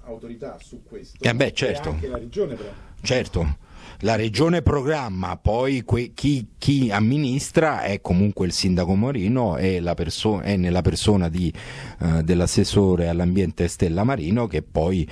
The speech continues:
Speaker 2: so che c-, si sta cercando, sta cercando delle soluzioni. Vedremo nei prossimi mesi se queste soluzioni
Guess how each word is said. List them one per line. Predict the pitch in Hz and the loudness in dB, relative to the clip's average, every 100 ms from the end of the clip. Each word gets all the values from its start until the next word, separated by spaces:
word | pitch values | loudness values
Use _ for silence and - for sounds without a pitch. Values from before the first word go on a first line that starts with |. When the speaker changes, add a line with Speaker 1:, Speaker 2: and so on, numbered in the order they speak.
| - - - - | -10 -16 -18 -14
Speaker 2:
so | - - 135 - | -4 2 2 2
che | 110 107 | -2 -2
c-, | - - - | -6 -14 -10
si | - 104 | -6 -6
sta | - - 127 | -4 -4 -2
cercando, | - 110 92 - 110 104 92 90 85 85 82 76 | -2 -2 -2 -2 0 2 4 4 4 2 0 0
sta | 85 113 | 0 0
cercando | 110 104 - 117 104 92 | 0 -2 0 0 2 2
delle | 87 90 | 2 0
soluzioni. | 90 120 151 - 180 226 107 | 0 0 0 0 0 2 0
Vedremo | 80 85 101 95 82 80 | 0 0 0 0 0 0
nei | 80 82 | 2 2
prossimi | - 95 - - 85 | 2 0 -2 0 2
mesi | 113 95 110 104 | 4 2 0 -2
se | 85 85 82 76 | 0 0 2 0
queste | 85 - 82 | -2 0 0
soluzioni | 78 92 110 - 87 104 85 76 | 2 2 2 2 4 4 4 2